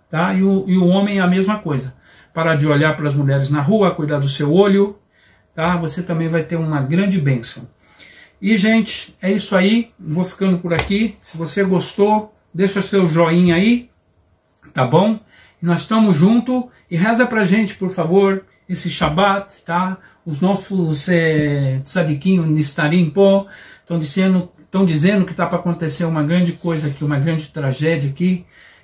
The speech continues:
E parece que é nesse Shabbat à noite aqui, esse fim de semana. Eu, e pra Levater, não que eles não sabem, mesmo que não aconteça, é porque foi anulado o mau decreto. Porque eles sabem muito, são os nossos Mekubalim,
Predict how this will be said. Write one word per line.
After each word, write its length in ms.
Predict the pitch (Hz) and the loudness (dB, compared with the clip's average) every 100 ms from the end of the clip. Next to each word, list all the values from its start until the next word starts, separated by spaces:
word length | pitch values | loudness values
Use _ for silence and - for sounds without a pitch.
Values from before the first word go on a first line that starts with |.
| - | -10
E 80 | 147 | -4
parece 340 | 160 175 175 | 0 0 -2
que 80 | 180 | -2
é 60 | |
nesse 360 | 170 170 - 151 | 0 0 -2 -6
Shabbat 520 | 139 156 139 160 170 | -4 -2 0 0 -2
à 40 | 165 | -2
noite 420 | 139 139 135 143 | 0 0 -2 -6
aqui, 180 | - 139 | -4 -4
esse 240 | 135 139 | -2 -6
fim 180 | - 156 | -6 -6
de 60 | |
semana. 500 | 143 170 147 127 123 135 | -2 -2 0 -2 -4 0
Eu, 420 | 180 196 190 175 - - - | 4 4 4 -2 -14 -12 -10
e 80 | |
pra 220 | 139 226 214 | -2 0 2
Levater, 600 | 196 175 165 - 226 196 | 2 2 -2 -2 0 2
não 160 | 233 | 2
que 80 | 233 | 0
eles 180 | 202 180 | 0 2
não 120 | 180 | 0
sabem, 360 | - 156 139 139 | -2 -2 0 2
mesmo 340 | 214 185 175 | 2 0 -2
que 140 | - | 0
não 120 | 175 156 | 0 0
aconteça, 840 | 151 139 165 202 196 196 180 185 - - _ | -2 -4 0 -2 -2 0 0 0 -6 -20 _
é 100 | 160 | -8
porque 320 | 147 160 - | -6 -4 -4
foi 340 | 170 - 175 180 | -6 -2 0 2
anulado 520 | 180 175 151 147 165 | 4 4 2 0 0
o 40 | |
mau 160 | 156 156 | -2 -2
decreto. 520 | 180 - 117 - - _ | -4 -4 -10 -12 -20 _
Porque 180 | _ 139 | _ -4
eles 140 | 139 | -2
sabem 340 | 151 170 196 | 0 0 2
muito, 260 | 185 139 120 | 4 2 -2
são 160 | - 139 | -4 -4
os 100 | 139 | -2
nossos 280 | 151 143 | -4 -4
Mekubalim, 800 | 135 135 - 139 127 151 202 220 | -4 -6 -4 -2 0 2 2 0